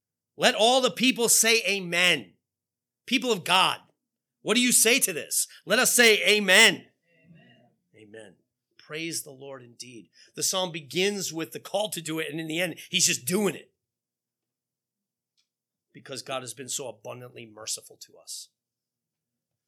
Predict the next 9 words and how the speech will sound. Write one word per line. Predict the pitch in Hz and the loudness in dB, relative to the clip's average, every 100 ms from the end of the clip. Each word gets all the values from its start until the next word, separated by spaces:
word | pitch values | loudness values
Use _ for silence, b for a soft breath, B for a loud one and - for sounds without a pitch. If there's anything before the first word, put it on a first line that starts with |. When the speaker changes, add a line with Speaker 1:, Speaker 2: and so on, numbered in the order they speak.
| - | -12
Speaker 1:
We | 165 | -10
confess | 185 160 220 220 | -10 -2 0 0
our | 196 | 0
sins | - 202 190 147 143 | 0 0 0 -2 -4
not | 165 165 | -4 -4
to | |
wallow | 175 151 151 151 156 | -6 -4 -4 -6 -8
in | 147 | -6
them. | 147 151 147 | -8 -10 -16